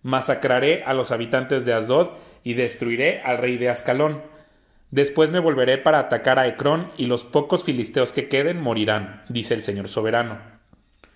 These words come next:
Esto es lo que dice el Señor: "Los habitantes de Tiro han pecado una y otra vez, y no permitiré que queden sin castigo. Rompieron su pacto de hermandad con Israel al vender aldeas enteras como esclavas a Edom.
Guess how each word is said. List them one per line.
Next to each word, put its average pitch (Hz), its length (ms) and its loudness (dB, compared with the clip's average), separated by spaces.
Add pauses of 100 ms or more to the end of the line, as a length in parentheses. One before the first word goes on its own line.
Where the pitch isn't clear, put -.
(440)
Esto 151 380 2
es 151 120 4
lo 151 120 0
que 135 80 0
dice 123 240 -4
el 120 80 -4
Señor: 107 320 -4 (580)
"Los 135 240 -2
habitantes 151 560 2
de 147 120 2
Tiro 180 500 0
han 143 200 0
pecado 156 520 2 (100)
una 170 300 2
y 151 80 4
otra 139 220 2
vez, - 520 -4 (140)
y 131 100 0
no 160 220 -2
permitiré 135 480 0
que 143 120 -2
queden 117 280 0
sin 120 160 -8
castigo. 123 600 -4 (840)
Rompieron 147 400 2
su 143 200 -8
pacto 143 320 4
de 139 80 4
hermandad 127 480 0
con 151 120 0
Israel 127 580 2
al 127 140 2
vender 123 300 0
aldeas 139 460 0
enteras 135 440 0
como 117 200 -6
esclavas 113 480 -2
a 113 80 0
Edom. 135 240 -4